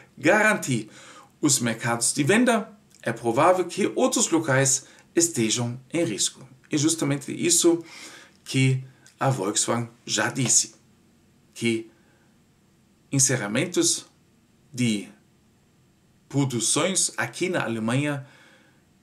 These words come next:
estão à vista. Se fala também de uma produção na Bélgica, em Bruxelas,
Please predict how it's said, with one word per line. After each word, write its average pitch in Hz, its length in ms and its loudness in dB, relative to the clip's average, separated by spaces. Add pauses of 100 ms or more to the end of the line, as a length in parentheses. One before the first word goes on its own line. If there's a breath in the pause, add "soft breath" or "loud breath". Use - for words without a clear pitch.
(120)
estão 117 560 -2 (240)
à 156 120 -4
vista. - 460 -8 (1040)
Se - 160 -2
fala 156 540 0 (380 loud breath)
também 131 560 -2 (420 soft breath)
de 120 380 0 (280)
uma 117 240 -2
produção 131 800 -2
na 117 340 -6
Bélgica, 156 600 0
em 123 80 -2
Bruxelas, 143 840 0